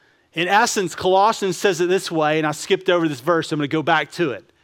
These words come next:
Colossians through, uh, it's Colossians two, actually, uh, verse thirteen through fifteen. It says this, "And you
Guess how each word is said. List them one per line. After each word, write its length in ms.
Colossians 680
through, 400
uh, 360
it's 160
Colossians 580
two, 280
actually, 560
uh, 320
verse 300
thirteen 500
through 140
fifteen. 440
It 100
says 260
this, 340
"And 220
you 560